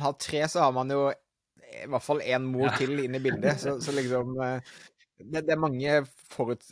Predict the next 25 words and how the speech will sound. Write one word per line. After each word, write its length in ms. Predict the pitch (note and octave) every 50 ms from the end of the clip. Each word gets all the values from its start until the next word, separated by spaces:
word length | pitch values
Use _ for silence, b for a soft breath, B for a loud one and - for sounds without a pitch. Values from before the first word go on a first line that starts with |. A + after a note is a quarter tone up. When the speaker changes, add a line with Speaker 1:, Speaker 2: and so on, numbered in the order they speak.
| -
Speaker 1:
altså 320 | C3 B2+ B2 B2 A#2+ A#2+ A#2+
negative 800 | B2+ A#2+ B2 B2+ A#2+ G#2+ G#2+ B2 A#2+ - C3 B2 A#2+ B2 B2 B2
as-, 300 | A#2+ - - - - - B2 B2+ B2 A#2+ A2+ A2 - - _ -
tanker 480 | - D3 C3 A2+ - _ - - B2
som 160 | A#2+ B2 B2+
sikkert 320 | A#2+ - - A#2 A#2+ A#2+ - _ _ -
dukker 300 | B2+ B2 - - G#2+ G#2+
opp 100 | - -
som 140 | - A2 A2
man 80 | A2 A2
må 80 | A2
ta. 140 | - A2+ A#2+ A#2+ - B2+ B2 B B B B B B B B B B B B B B B B B B B B B _ _ - C3
Alt 160 | C#3+ D3+ - E3
handler 200 | C3 A#2 A#2 A#2+
om 20 |
kommunikasjon, 480 | - B2 C3 C3 B2 C#3+ C3 C3 C3+ C#3
altså 160 | C#3 B2 B2
vi 140 | A#2+ B2+ B2
jobber 140 | A2 G#2+ A2
med 60 | G#2+
kommunikasjon, 480 | - A2+ A2+ A#2 A#2 - B2 A#2 A2+ A2+ A2
be-, 140 | A2+ G2+ E2 F#2+ G#2 E2+ C2 - -
så 160 | - - C3 B2
liksom, 360 | A#2 G#2 A2 G2+ G2 G2 F#2 - -
ja. 120 | G#2+ A2